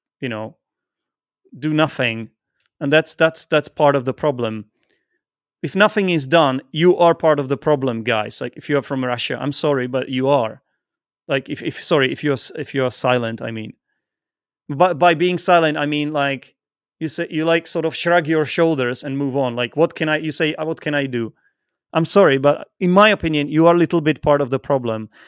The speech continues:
I know I might antagonize some, some viewers now, some listeners.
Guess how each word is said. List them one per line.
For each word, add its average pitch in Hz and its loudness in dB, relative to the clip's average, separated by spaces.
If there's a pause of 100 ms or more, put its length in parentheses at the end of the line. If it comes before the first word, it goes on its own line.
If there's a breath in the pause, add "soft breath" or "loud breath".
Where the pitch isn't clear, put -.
(120)
I 180 4
know 240 2
I 233 2
might 190 0
antagonize 147 0
some, 123 -6
some 127 -4
viewers 127 -2
now, 113 -8
some 120 -8
listeners. 123 -6